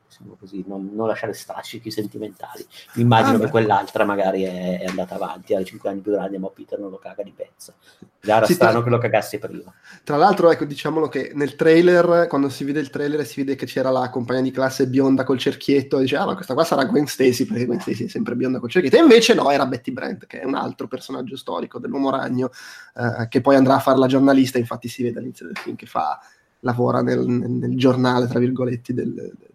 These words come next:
Speaker 2: della scuola,
Speaker 1: Sì,
Speaker 2: eh.
Speaker 1: sì, sì, fa la
Speaker 2: Eh,
Speaker 1: radio,
Speaker 2: eh,
Speaker 1: il,
Speaker 2: eh,
Speaker 1: il T G.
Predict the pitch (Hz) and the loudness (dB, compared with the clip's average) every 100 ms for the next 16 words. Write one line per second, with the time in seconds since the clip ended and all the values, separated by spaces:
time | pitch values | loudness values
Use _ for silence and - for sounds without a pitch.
0 | _ _ _ - 127 127 - 131 127 - | _ _ _ -6 -4 -4 0 2 4 2
1 | 131 - 127 127 123 120 101 107 101 101 | 2 2 0 -4 -8 -10 -8 -6 -2 2
2 | 131 95 101 110 120 117 113 110 117 120 | 2 0 -2 0 0 4 6 6 4 0
3 | - 98 98 | -2 -4 -6